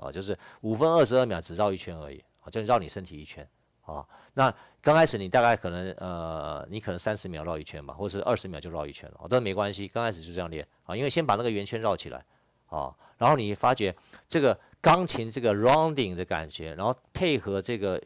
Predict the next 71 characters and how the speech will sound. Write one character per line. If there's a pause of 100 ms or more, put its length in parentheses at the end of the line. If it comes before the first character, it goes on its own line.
(140)
这
个
月
光
Moonlight
这
个
声
音
的
时
候， (180)
它
在
旋
转
你
身
体
的
时
候， (300)
天
哪，
你
那
个，
那
个，
那
个，
那
个， (560)
那
个
内
在
的
系
统
会
到
一
个
很
有
趣
的
状
态
哈。 (300)
那， (500)
呃，
你
们
要
去
实
验
才
知
道
了。
反
正
我
就
跟
你
讲
说，